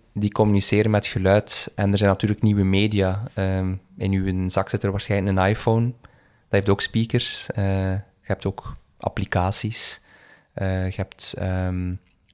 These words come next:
ja, product sounds, notification sounds.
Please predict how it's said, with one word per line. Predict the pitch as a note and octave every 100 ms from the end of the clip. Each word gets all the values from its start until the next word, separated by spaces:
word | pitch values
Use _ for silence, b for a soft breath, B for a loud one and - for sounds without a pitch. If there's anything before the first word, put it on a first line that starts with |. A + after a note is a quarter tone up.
| -
ja, | F#2
product | F#2 - G2 G#2 -
sounds, | G#2 G#2 G#2 - -
notification | G2+ G2 - - F#2+ G2+ G#2+
sounds. | G2+ G#2+ G2+ G#2 G#2 -